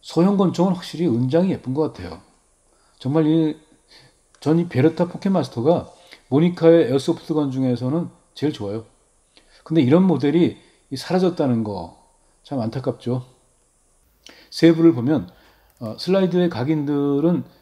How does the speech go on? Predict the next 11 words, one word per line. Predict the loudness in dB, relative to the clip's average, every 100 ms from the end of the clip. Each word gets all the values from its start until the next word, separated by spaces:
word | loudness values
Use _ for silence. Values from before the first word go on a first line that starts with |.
| _ _ _ _
실총과 | -12 -4 0 0 0
똑같지는 | -4 -6 -4 -4
않지만 | -4 -4 -2 -4 -6 -16 _ _ _ _
비교적 | -4 0 2 0
충실한 | 0 -2 0 -2 -2
편입니다. | -2 -2 -2 -4 -8 -18 _ _ _ _ _ _ _ _ _ _ _
방아쇠 | 0 2 4 2
우레까지 | 4 4 2 0 2 0 -2 _ _ _ -8
각인을 | -4 0 4 2 2 -4
꼼꼼하게 | -4 0 2 2 2
재현했어요. | 0 -4 -4 -6 -6